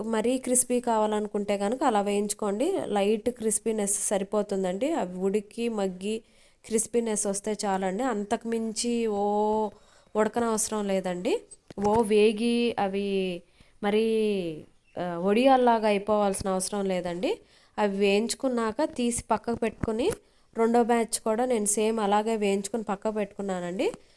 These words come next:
పెట్టుకున్నాక ఇందాక నేను తీసి పక్కకు పెట్టుకున్న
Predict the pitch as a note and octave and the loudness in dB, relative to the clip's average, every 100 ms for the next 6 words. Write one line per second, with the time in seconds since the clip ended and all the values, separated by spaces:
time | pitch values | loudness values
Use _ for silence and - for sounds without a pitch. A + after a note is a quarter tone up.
0 | _ _ - A3+ A3+ C4 B3+ A#3+ A3+ G#3 | _ _ -2 -2 -2 -4 0 0 0 0
1 | G3+ G#3+ - _ _ _ _ - - G#3 | 0 -2 -10 _ _ _ _ -10 -2 2
2 | A#3+ B3+ B3 A3 A3 A#3+ - A3+ A#3 B3 | 4 4 4 2 2 0 2 0 0 0
3 | B3 B3 A#3 A3 G#3 G#3 | 2 0 -2 -2 0 0